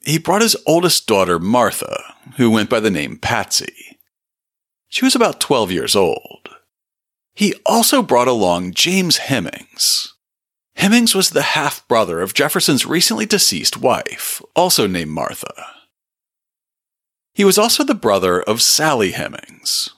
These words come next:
whom Jefferson would force to be his mistress a few years down the road. James Hemings was, like his sister, enslaved by Jefferson at Monticello.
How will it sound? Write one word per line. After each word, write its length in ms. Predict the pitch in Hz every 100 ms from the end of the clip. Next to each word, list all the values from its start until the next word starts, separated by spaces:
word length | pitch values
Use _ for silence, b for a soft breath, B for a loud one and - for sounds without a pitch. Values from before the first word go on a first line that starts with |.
| -
whom 340 | 120 104 90
Jefferson 560 | 90 - 190 180 - 95
would 140 | 104
force 240 | - 269 -
to 100 | 240
be 120 | 214
his 180 | 143 -
mistress 540 | 185 147 - - -
a 60 | 135
few 160 | -
years 300 | 98 85 85
down 220 | - 71 -
the 80 |
road. 640 | 92 101 78 - - - - - _ _ _ _ _ _ _ _ _ _
James 320 | - 220 226
Hemings 420 | 180 147 123 117 104
was, 760 | 104 98 92 90 78 - - -
like 220 | 95 -
his 160 | 73
sister, 880 | - - 202 - - 95 85 78 - _
enslaved 680 | 127 170 - - 208 190 -
by 160 | 104 87
Jefferson 440 | - - 98 107
at 100 | 131
Monticello. 960 | 92 76 - - 107 78 - - -